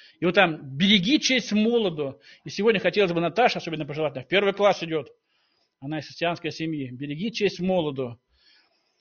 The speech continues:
Ну, вообще, девчонки и мальчишки, вы представляете Христа.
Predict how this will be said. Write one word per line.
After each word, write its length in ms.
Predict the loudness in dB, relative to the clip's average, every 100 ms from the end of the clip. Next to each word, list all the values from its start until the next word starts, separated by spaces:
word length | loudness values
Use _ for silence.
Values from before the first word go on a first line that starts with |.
| _
Ну, 120 | 4 6
вообще, 320 | 6 6 4
девчонки 320 | 4 2 2
и 40 |
мальчишки, 520 | 2 2 2 0 2 4
вы 140 | 2
представляете 480 | 2 4 8 6 6
Христа. 580 | -2 -2 4 4 2